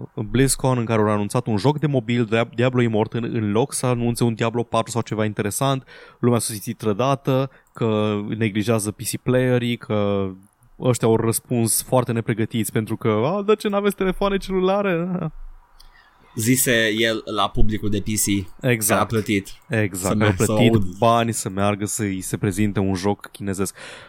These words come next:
Speaker 1: Avem reportaje, Gamma Sutra au scris că îi, Diablo Immortal există pentru că China îl vrea. China e foarte, uh, entuziasmat de Diablo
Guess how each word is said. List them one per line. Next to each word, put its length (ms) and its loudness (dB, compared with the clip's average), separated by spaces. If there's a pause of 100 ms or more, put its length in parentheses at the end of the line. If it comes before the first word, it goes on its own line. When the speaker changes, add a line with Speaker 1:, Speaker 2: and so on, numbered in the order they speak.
(140)
Speaker 1:
Avem 200 2
reportaje, 460 0
Gamma 200 0
Sutra 180 -4
au 60 2
scris 340 0
că 460 0
îi, 400 2 (220)
Diablo 380 0
Immortal 440 2
există 460 -2
pentru 340 0
că 380 0 (220)
China 320 2
îl 140 2
vrea. 240 0 (240)
China 320 -2
e 280 -2
foarte, 540 -4 (420)
uh, 460 0
entuziasmat 640 -2
de 160 -8
Diablo 520 4